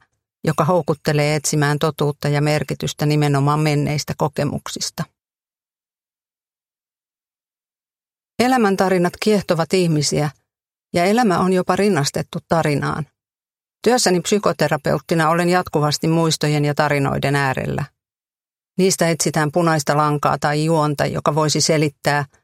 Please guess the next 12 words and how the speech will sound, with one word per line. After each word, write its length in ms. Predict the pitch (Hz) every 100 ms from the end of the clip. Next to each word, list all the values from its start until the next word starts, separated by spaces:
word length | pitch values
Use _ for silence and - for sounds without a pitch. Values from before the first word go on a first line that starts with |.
| _ _ _ 190
mistä 240 | 208 170
tämänhetkinen 680 | 175 165 151 160 - 156 151
ahdistuneisuus 1040 | 156 160 156 - 156 156 151 - 147 147 - _ _ _ _
tai 160 | 165 156
masennus 600 | 165 160 165 151 151 -
tai 160 | 151 143 -
kriisi 380 | 170 151 -
juontaa 380 | 151 147 143 147
juurensa, 600 | 147 151 147 143 147 - - _ _ _ _ -
ja 100 | 160
vastata 380 | 180 - - 151 -
kysymykseen, 800 | 165 156 143 147 - 143 143